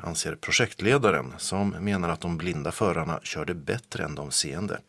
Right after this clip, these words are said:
som hade svårt att vänja sig vid det nya sättet att köra bil. Från början utvecklade projektgruppen en helt automatisk bil,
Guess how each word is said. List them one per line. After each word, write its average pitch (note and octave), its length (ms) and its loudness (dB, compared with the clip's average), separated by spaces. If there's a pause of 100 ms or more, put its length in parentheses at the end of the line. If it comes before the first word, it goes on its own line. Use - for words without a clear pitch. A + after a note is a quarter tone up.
(420)
som C#2+ 280 -4
hade C#2+ 260 -6
svårt F2 300 0
att - 140 -6
vänja F2 340 0
sig D#2 240 0
vid C#2 160 -8
det C#2+ 120 -6
nya F2 240 0
sättet - 440 -2
att - 180 -10
köra G1+ 260 -8
bil. - 260 -14 (1300)
Från G2+ 400 0
början A#2+ 360 4
utvecklade D#2+ 560 -4
projektgruppen - 800 -4
en E2 180 -4
helt G#2+ 400 0
automatisk - 720 -4
bil, - 280 -14